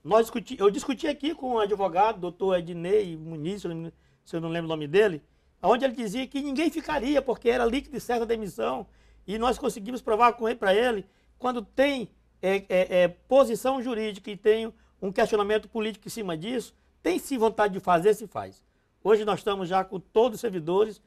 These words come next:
ou se não, a grande maioria aposentados, o restante estão daqui a dois anos se aposentando, criou uma carreira, uma carreira paralela pra esses servidores, aonde daqui a pouco estão todos aposentados, e a garantia do principal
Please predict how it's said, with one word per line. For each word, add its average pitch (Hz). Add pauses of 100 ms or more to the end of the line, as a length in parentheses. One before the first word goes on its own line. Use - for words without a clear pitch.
(220)
ou 185
se 180
não, 185
a 180
grande 202
maioria 180
aposentados, 180 (320)
o 135
restante 190
estão 196
daqui 180
a 180
dois 185
anos 185 (260)
se -
aposentando, 202 (300)
criou 214
uma 202
carreira, 190 (240)
uma 160
carreira 185
paralela 202
pra 196
esses 180
servidores, 170
aonde 175
daqui 170
a 170
pouco 185 (280)
estão 175
todos 202
aposentados, 190 (320)
e 185
a -
garantia 214 (480)
do 175
principal 208